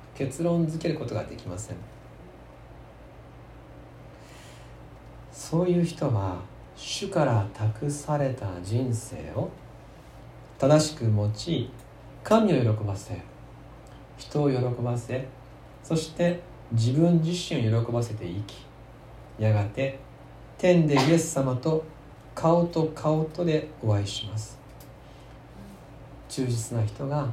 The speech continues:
幸いです。さて、で、今日最初にお伝えしましたが、じゃあ忠実な人っていうのはどれぐらい頑張ったら忠実と言ってもらえるのか、ここですね。忠実な人になる、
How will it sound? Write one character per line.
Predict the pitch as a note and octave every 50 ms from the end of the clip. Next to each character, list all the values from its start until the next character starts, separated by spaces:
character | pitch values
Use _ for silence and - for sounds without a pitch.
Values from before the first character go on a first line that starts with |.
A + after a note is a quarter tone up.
| - - - - - - - -
幸 | - - - - F#2 G2 G2+ G#2 G#2+
い | A2 A2+
で | A#2 A2+
す。 | - - - - - - - - - - - - - - - - - - - - - - - - - - - - - - - - - - - - - - - - - - -
さ | - - E3
て、 | D3+ - - - - - - - - - - - - - - - - - - -
で、 | - E3+
今 | E3 - F3 C#3
日 | C3
最 | - D3 C#3+
初 | C#3 C#3
に | C#3 C3+ C3 B2 - - -
お | C3+
伝 | B2 - - C3 A#2+
え |
し | A2+ A2 B2
ま | A#2+
し | A2+ -
た | - F#2+
が、 | A2+ D#3+ F3+ F3 - - - - - - - - - - - - - - - - - - -
じ | C#3 D#3+
ゃ | -
あ |
忠 | - - D#3+ F#3+
実 | G#3+ G#3+ G#3+ G#3+ G#3
な | F3+
人 | E3+ G#3+
っ | -
て | - -
い |
う | A#2 A2+
の |
は | A#2 A2 G2+ - - - A#2 A2+
ど | A2 C3 C3+ D3+
れ | F#3+ A#3 A#3+ A#3
ぐ | A#3 A#3+ A#3+
ら | A#3+ A#3 A#3
い | A#3 A#3 A3 F#3
頑 | F#3 F#3+ A3 A3 G#3+ G#3
張 | G3+ G#3+ A3
っ | G#3+ - - - -
た | G#3+ G#3
ら | F#3+ E3+ D3+ D3
忠 | D3 - - E3 D#3+
実 | D#3 D#3 D3+
と | D3 B2
言 | A#2+
っ | A#2
て | -
も | B2+ B2+ B2+
ら | B2+
え | B2+
る | B2
の | A2+ G#2+
か、 | - - -
こ | - - - - - - -
こ | - C3 A2+
で | G#2
す | G#2
ね。 | A#2 D3 D3+ C#3+ - - - - - - - - - - -
忠 | - E3
実 | F3 F3 - F#3
な | E3+
人 | - F#3+
に | D#3 C#3
な | D3 D3
る、 | C3 A#2